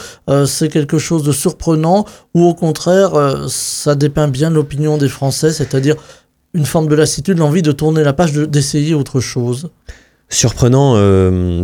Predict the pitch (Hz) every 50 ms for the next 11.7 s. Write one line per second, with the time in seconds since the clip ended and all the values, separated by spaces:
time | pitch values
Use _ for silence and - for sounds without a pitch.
0 | - - 101 104 104 104 101 - 113 107 120 143 165 165 120 95 90 - - -
1 | 107 95 95 98 95 95 92 92 85 95 98 98 92 - 98 101 107 107 104 95
2 | 90 87 85 85 92 95 92 95 95 98 107 107 - - - 104 101 101 90 -
3 | 87 - - 120 117 117 113 101 92 87 87 87 85 85 92 92 98 92 87 -
4 | 101 92 95 98 - 143 156 160 131 113 98 92 90 87 87 82 - - 85 82
5 | 82 80 - - - - - - - 101 - 101 85 95 92 87 - - 117 104
6 | - 95 90 - - 90 - - 80 90 107 113 127 139 135 123 104 92 92 87
7 | 90 90 90 - - 92 87 82 90 82 80 80 - - - - - - - _
8 | - - - 85 - - - - - 92 - - 98 - 101 101 90 - 110 113
9 | 98 98 98 107 135 151 139 107 92 85 85 85 82 85 90 101 104 98 92 87
10 | 85 90 82 - 98 98 104 101 101 98 95 104 110 110 107 101 98 92 95 90
11 | 87 82 87 95 98 98 95 98 95 90 92 110 135 156